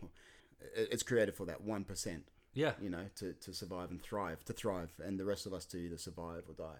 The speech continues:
Speaker 2: Yeah, yeah.
Speaker 1: You know, so, yeah, yeah, so, so no, powerful song from, um, Ratum from Rage Against the
Speaker 2: Mm.
Speaker 1: Machine. Uh, it, it continues to resonate to this day. I've still got strong, strong, sharp, you know,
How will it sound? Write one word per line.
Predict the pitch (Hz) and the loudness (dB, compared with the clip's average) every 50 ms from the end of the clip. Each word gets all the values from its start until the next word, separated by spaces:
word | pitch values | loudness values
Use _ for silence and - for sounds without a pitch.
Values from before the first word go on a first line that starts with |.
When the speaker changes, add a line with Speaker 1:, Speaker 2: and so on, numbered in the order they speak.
| - - - | -14 -4 2
Speaker 2:
Yeah, | 131 165 185 160 120 | 4 4 4 4 4
yeah. | 127 151 160 - | 2 2 2 2
Speaker 1:
You | - | 2
know, | 190 196 104 | 2 2 0
so, | - - 98 95 95 87 - - - - - - - - - - - | 2 2 2 2 2 0 -4 -8 -16 -20 -20 -20 -20 -20 -20 -2 4
yeah, | 143 156 143 104 85 - - | 6 6 8 6 4 -2 -2
yeah, | - 123 135 127 | 4 10 10 10
so, | 120 - - 123 120 117 117 | 10 12 10 12 12 12 10
so | 113 - 131 120 120 | 10 8 8 8 8
no, | 117 120 113 | 8 6 4
powerful | 110 - 143 147 156 147 139 131 | 6 8 10 10 10 10 10 4
song | 120 - 135 131 139 147 156 151 139 | 4 6 8 8 8 6 4 2 -2
from, | - - 123 117 113 110 107 | 0 2 4 4 6 4 4
um, | 107 107 104 101 101 95 - | 4 2 2 0 0 -2 2
Ratum | 78 90 107 - - 143 143 143 | 2 2 2 4 4 4 4 2
from | 135 - 110 104 98 101 | 2 0 0 0 2 4
Rage | 107 113 110 98 | 4 2 2 2
Against | 107 104 110 104 - | 0 0 0 0 2
the | 117 | 4
Speaker 2:
Mm. | 117 | 4
Speaker 1:
Machine. | 127 135 139 139 139 131 139 139 139 135 - - - - - - - - | 6 6 8 8 8 8 8 8 6 4 -2 -8 -18 -20 -20 -20 -8 -2
Uh, | - 104 104 98 98 92 | 2 4 4 6 6 4
it, | 113 110 - - | 4 2 2 0
it | 107 113 - | -2 -2 -2
continues | - 110 104 - 120 113 110 - | -2 -2 2 2 4 4 4 2
to | - 104 | 2 4
resonate | 110 117 113 110 113 117 113 104 - | 4 4 4 4 2 2 0 0 -2
to | - 98 | -4 -6
this | 85 85 113 113 113 104 - - - - - - - | -2 0 2 2 2 2 -2 -6 -8 -12 -18 -4 0
day. | - 113 127 131 135 139 139 135 135 131 - - - - - - - - - - | 2 4 6 6 8 8 8 6 4 2 -2 -8 -18 -20 -20 -20 -20 -20 -12 -10
I've | 87 95 - | -8 -4 -4
still | - - 117 117 | -2 0 0 2
got | 104 101 - | 2 2 2
strong, | - - - - - - - - - - - 127 123 127 127 123 120 113 110 107 | 2 2 2 2 0 -2 -6 -8 -8 0 4 6 8 10 10 10 8 6 4 2
strong, | 101 - - - 123 120 120 113 107 98 | 0 -2 -2 2 4 4 4 4 2 2
sharp, | - - - - 120 113 113 107 95 - - - _ _ _ - - - - - - - - - - - - - - - - - | 0 0 0 0 0 0 2 0 -2 -2 -6 -14 _ _ _ -20 -20 -20 -20 -20 -20 -20 -20 -20 -20 -20 -20 -20 -20 -16 -10 -4
you | 92 104 101 | -2 0 0
know, | 101 98 98 95 | 0 0 0 -2